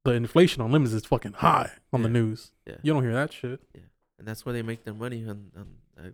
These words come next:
Speaker 2: agriculture. Well, they make their clean money.
Speaker 1: Oh.
Speaker 2: Their clean money.
Speaker 1: That makes sense.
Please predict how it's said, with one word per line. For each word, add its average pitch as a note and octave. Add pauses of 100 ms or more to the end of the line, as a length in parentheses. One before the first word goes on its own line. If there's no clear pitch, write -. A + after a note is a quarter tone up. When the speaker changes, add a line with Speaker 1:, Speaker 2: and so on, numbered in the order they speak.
Speaker 2:
agriculture. A2 (760)
Well, A#2+
they B2
make C#3+
their A#2+
clean D3+
money. A2 (600)
Speaker 1:
Oh. B2+ (160)
Speaker 2:
Their A2+
clean B2
money. G#2+ (540)
Speaker 1:
That A#2+
makes A2+
sense. C3